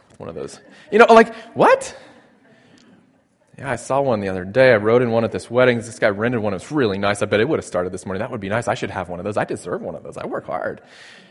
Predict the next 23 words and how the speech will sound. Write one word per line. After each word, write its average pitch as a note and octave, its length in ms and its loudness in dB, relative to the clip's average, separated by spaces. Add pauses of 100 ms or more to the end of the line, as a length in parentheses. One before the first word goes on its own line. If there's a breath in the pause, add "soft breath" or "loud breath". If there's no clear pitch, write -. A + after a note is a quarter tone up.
(920 loud breath)
Where G3+ 280 0
does D4 100 0
that D4 140 6
come D#4+ 160 4
from? G#2 300 2 (1300 loud breath)
I F3+ 60 -2
got B3 160 6
the A#3 80 2
car C4 220 6
started. A2+ 340 2
I D3 60 4
got G#3+ 160 2
here G#3+ 100 0
and G3+ 80 0
I G3 40 0
was F#3+ 60 -6
like, F#3+ 140 -2
"This G#3+ 160 -2
is G#3+ 80 0
perfect. - 360 4
The - 60 0
car's G#3+ 280 -4
fine." G3 360 -8